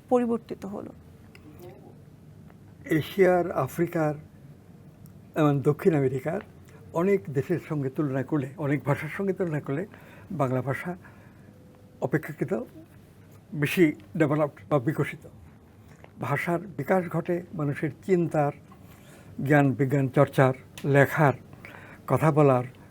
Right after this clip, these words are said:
Speaker 2: মধ্য দিয়ে। এবং ভাষা নিয়ে তো মানব শিশু জন্মগ্রহণ করে না, কিন্তু মা বাবা, আত্মীয় স্বজন, প্রতিবেশী তাদের থেকে শুনে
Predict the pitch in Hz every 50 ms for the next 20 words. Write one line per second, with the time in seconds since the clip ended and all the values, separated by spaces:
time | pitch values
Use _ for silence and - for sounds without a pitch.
0 | - - - - 160 170 143 120 139 151 - 135 143 - - - - - - -
1 | - - - - - - - - - - - - - - - - - 143 143 139
2 | 135 147 175 - - - - - - - - 131 - - 147 - - 170 170 165
3 | 165 160 160 151 - - 190 208 - - - - - - - - - - 151 147
4 | 143 139 - - 156 - - 175 151 147 135 131 139 123 123 131 131 135 131 -
5 | 165 151 151 143 123 151 135 - - - - - - - - - - - - -
6 | - - 196 170 - 180 226 233 - - - 160 156 147 139 131 143 135 135 135
7 | 131 147 - - - - - - - - 147 - - 160 147 - - 170 151 127
8 | 139 123 127 - - - - - - - - 160 135 175 165 160 151 - - 147
9 | - 160 165 208 - - - 202 180 185 175 180 - - - - - - - -
10 | - - - - 208 190